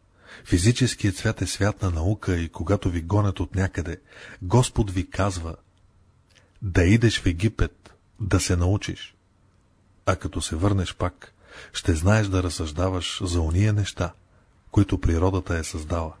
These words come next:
И ако ме питате, защо сме на земята, ще ви кажа, да се учите. Във всяко учение има страдание,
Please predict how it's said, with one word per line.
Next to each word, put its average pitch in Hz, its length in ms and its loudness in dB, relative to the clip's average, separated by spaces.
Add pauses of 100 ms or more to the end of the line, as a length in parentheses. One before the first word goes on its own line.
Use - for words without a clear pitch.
(1040)
И 95 120 2
ако 82 220 -2
ме 80 180 0
питате, - 560 -2 (400)
защо 90 380 0
сме - 200 0
на 110 120 0
земята, 85 540 -2 (600)
ще - 200 -6
ви 78 120 -6
кажа, 82 380 -4 (500)
да 95 220 2
се - 360 0
учите. 127 560 2 (1000)
Във 82 140 -4
всяко - 440 2
учение 98 560 2
има 98 240 0
страдание, 80 680 -6